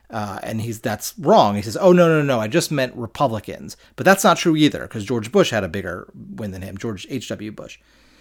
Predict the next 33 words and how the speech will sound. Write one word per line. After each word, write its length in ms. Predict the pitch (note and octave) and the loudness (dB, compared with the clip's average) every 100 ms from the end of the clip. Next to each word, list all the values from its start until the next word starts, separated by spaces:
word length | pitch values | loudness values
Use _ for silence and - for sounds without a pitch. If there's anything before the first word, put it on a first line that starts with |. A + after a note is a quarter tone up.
| _ _ | _ _
"Well, 200 | E3 F#3 | 6 6
it 100 | F#3+ | 8
was 140 | A3+ F3+ | 6 6
the 160 | G3 | 4
information 560 | A3 G3+ F3+ E3+ D#3+ D3 | 4 4 6 4 4 2
that 100 | C#3 | 4
I 100 | C3 | 4
was 160 | A#2+ G#2+ | 2 0
given." 560 | A2+ B2 G2+ D#2 D3+ - _ _ _ _ _ _ _ _ - | 2 0 0 -10 -18 -20 _ _ _ _ _ _ _ _ -8
Okay, 540 | C3 C#3+ A2+ G#2+ - - | -6 -2 -2 -2 -4 -8
so 540 | - D3+ C#3+ C#3 - _ _ _ _ _ _ | -6 -2 0 0 -4 _ _ _ _ _ _
who 320 | - F3+ B3 | -8 -6 -4
gave 240 | - G#3+ G3+ | 0 0 2
you 100 | A#2+ | -2
that 160 | F#2 | -4
information? 720 | F2+ F#2 F2+ C#2+ - F2+ - - - | -8 -10 -12 -12 -12 -12 -14 -20 -20
And 460 | - A#2 A2 A#2 - | -12 -6 -6 -6 -8
has 160 | A#2 A2+ | -8 -8
this 120 | A2+ | -6
person 360 | - A#2+ B2+ | -6 -4 -4
been 320 | G#2 A2 A2 G#2 _ _ _ A2+ | -2 0 -2 -4 _ _ _ -6
disciplined 640 | B2 - - F3+ F#3+ G3 | -4 -2 -2 0 0 -2
for 160 | A2+ | -4
giving 400 | G2 A#2 A#2 A2 | -4 -2 0 -2
false 400 | G#2 - A2+ B2+ | -4 -2 -2 -2
information 600 | - C3 A2 G2 A2+ E3+ | -6 -8 -6 -6 -6 -4
to 60 | D3+ | -4
the 100 | A2 | -4
President 460 | - A2+ B2 C#3 B2 | -6 -8 -6 -6 -8
of 80 | |
the 80 | A2+ | -6
United 380 | A2+ G#2 A#2 G2+ | -2 -2 -4 -6
States? 500 | - G2 F#3 - - | -8 -4 -4 -6 -14